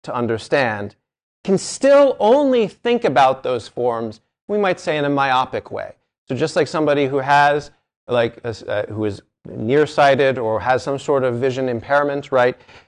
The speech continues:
has to wear glasses, and if you take off the glasses, everything kind of looks fuzzy and blurry depending upon how severely myopic you are, right? So the intellect without the images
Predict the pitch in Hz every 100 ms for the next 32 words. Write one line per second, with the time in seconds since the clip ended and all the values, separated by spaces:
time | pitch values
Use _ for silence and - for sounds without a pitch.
0 | _ - 139 139 143 135 123 120 127 131
1 | 147 143 151 _ - 123 120 - 143 139
2 | 139 147 151 139 135 135 - 135 120 123
3 | 120 123 117 127 120 117 120 - - 127
4 | 117 123 113 107 117 117 117 113 117 117
5 | 113 117 113 107 110 - 117 120 127 127
6 | 127 _ - 120 123 120 123 - 131 127
7 | 160 - _ _ _ _ _ _ _ _
8 | _ _ _ _ _ - 131 139 - 185
9 | 170 190 220 233 160 147 156 151 - 170
10 | 185 160 180 240 170 117 120 120